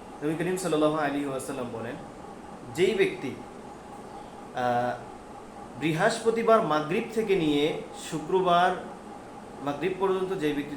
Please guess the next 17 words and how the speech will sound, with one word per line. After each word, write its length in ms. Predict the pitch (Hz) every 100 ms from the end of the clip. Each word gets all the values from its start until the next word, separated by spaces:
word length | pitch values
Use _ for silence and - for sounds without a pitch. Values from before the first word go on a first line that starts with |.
| 123
দুরূদ 200 | 156 240 -
পাঠ 100 | 156 -
করবে, 420 | 123 117 131 156 - - - - - -
নবী 120 | 143
করিম 260 | 147 180 208
সাল্লাল্লাহু 480 | 202 165 160 151 151
আলাইহি 360 | 143 156 151
ওয়াসাল্লাম 480 | 135 127 165 160 127
বলেন, 240 | 120 127 156 - - - - - -
আল্লাহ 280 | 151 196 214
পাক 160 | 220 190
রব্বুল 280 | 165 170
আলামিনের 720 | 143 139 147 170 170 135 143 156 - - - - - 165
এমন 240 | 214 254
কিছু 200 | 247 233 214
ফেরেশতা 640 | 196 196 - 175 147 131 104 - - - - - - -
পৃথিবীর 360 | 208 202 190